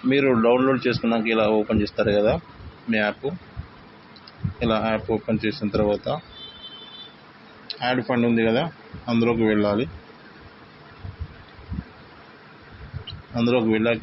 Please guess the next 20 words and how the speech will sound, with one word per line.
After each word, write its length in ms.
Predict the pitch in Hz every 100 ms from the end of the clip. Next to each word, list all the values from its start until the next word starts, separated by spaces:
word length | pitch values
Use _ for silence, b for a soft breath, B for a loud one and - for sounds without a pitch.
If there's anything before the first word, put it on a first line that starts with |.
| 123
ఇక్కడ 140 | 113
ఇట్లా 160 | 107 113 107
చూపిస్తుంది 460 | 107 107 - 104 101
మీకు. 200 | 104 120 151 - - - - - - -
ఇక్కడ 160 | - 131 -
పన్నెండు 220 | 120 120
వందల 180 | 117 117 113
రూపాయలు 220 | 107 120 110
కొట్టాలి. 400 | 107 107 104 135 - - - - - - - - - - - - - - - - - - - - - - - - - - - - - - 85 - 87 - - - - - - - - - - - - - - - - - 139
ఇలా 100 | 127 117
వస్తుంది 300 | - 123 110
కదా. 140 | 107 147 190 - - - -
ఇలా 120 | 123 117
వచ్చిన 180 | 117 135 127
తర్వాత 200 | 131 131 120
యూపీఐ 380 | 131 127 123 127 -
కాడ 140 | 113 117 143 - -
ప్రెస్ 160 | 139 113
చేయండి. 320 | 107 101 101 - - - - - - - - - - - 127
యూపీఐ 260 | 131 139